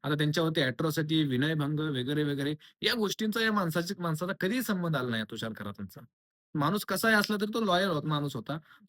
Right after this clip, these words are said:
So त्याच्यामुळे ह्या सगळ्या भानगडींमध्ये त्यांना अडकवण्यात आलंय आणि आता ते काही सुटत नसतात. सुटत नसतात म्हणजेच ते आता तिथे खितपत पडणार. त्यांनी आतापर्यंत ज्या कोण काही गोष्टी केल्या, त्याचं त्यांना प्रायश्चित्त होणार.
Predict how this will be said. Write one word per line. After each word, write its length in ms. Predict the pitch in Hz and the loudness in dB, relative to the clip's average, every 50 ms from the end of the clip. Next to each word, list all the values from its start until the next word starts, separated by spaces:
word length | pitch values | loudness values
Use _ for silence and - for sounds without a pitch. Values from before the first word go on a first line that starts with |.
| - | -8
So 60 | - | -6
त्याच्यामुळे 420 | 208 214 196 156 202 196 202 208 196 | -4 -4 -4 -2 -2 -2 -2 -2 0
ह्या 180 | 180 170 175 | 0 0 0
सगळ्या 260 | 165 - 175 151 165 165 | 0 0 0 0 0 0
भानगडींमध्ये 480 | 156 120 120 123 143 151 151 151 143 | 0 0 0 0 0 0 0 0 -2
त्यांना 220 | 143 147 151 147 127 | -2 -2 -2 -2 -4
अडकवण्यात 420 | 120 123 - 156 151 151 147 151 | -4 -4 -4 -2 -2 -2 -2 -2
आलंय 220 | 139 131 135 147 156 - - - _ | -2 -2 -2 -4 -6 -10 -16 -16 _
आणि 120 | - 127 139 | -6 -4 -4
आता 160 | 135 135 147 | -2 -4 -4
ते 160 | - - 151 | -4 -4 -4
काही 140 | 139 139 139 | -2 -4 -4
सुटत 380 | - - 107 101 - 151 147 | -6 -8 -6 -2 -2 -2 0
नसतात. 340 | 156 143 135 131 - 151 143 147 - - - - _ _ | 0 -2 -4 -2 -4 -4 -6 -6 -8 -14 -20 -20 _ _
सुटत 240 | - - 170 - 233 220 | -8 -6 -2 -2 0 0
नसतात 340 | 214 214 196 - - 214 196 | 0 0 0 0 -2 -2 0
म्हणजेच 340 | 190 196 190 185 175 190 175 - | 0 -2 0 0 -2 -2 -2 -2
ते 120 | 175 175 170 | 0 0 0
आता 140 | 156 156 | 0 -2
तिथे 260 | 160 151 156 151 170 160 - | -2 -4 -4 -2 -4 -4 -4
खितपत 280 | - 143 - - 170 156 - - | -4 -8 -4 -4 -6 -4 -2 -4
पडणार. 320 | 127 127 147 143 143 143 | -4 -2 0 0 -2 -2
त्यांनी 520 | 151 151 _ _ _ _ - 127 131 143 143 | -2 -6 _ _ _ _ -4 -2 -2 0 -2
आतापर्यंत 520 | 120 - - 160 156 165 180 185 185 185 | -2 -2 -4 -4 -2 -2 -2 -4 -4 -2
ज्या 180 | 175 165 160 156 | 0 0 0 0
कोण 180 | - 185 170 | 0 -2 0
काही 140 | 160 156 151 | 0 2 2
गोष्टी 280 | 143 143 131 - - 139 | 2 0 -2 -2 -4 -4
केल्या, 280 | - 135 123 135 151 - _ _ _ _ | -2 -2 0 -2 -2 -4 _ _ _ _
त्याचं 200 | - 135 127 143 | -6 -6 -4 -4
त्यांना 260 | - 135 123 127 135 | -4 -4 -4 -4 -4
प्रायश्चित्त 540 | 131 - 135 123 117 120 113 - 113 - - | -6 -6 -4 -4 -2 -4 -4 -6 -8 -8 -6
होणार. 280 | 123 107 95 90 87 | -8 -8 -8 -12 -14